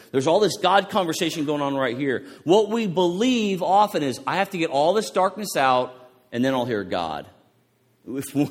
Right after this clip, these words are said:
we cry out to God, that's right there, and that voice begins to rise up.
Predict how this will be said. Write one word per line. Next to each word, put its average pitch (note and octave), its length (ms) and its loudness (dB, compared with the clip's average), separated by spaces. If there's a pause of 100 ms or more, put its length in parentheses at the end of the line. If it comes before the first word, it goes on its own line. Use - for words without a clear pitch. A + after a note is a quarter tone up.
(240)
we E3+ 160 2
cry A3 300 2
out A#3+ 140 -4
to G#3 60 0
God, F#3+ 300 0
that's F3+ 320 -6
right G#3 260 -6
there, A3 440 -4 (120)
and C#3+ 120 -4
that F3 140 -2
voice F#3 200 -2
begins F3 360 -6
to D3 100 -4
rise C#3 400 -2
up. D3+ 360 -4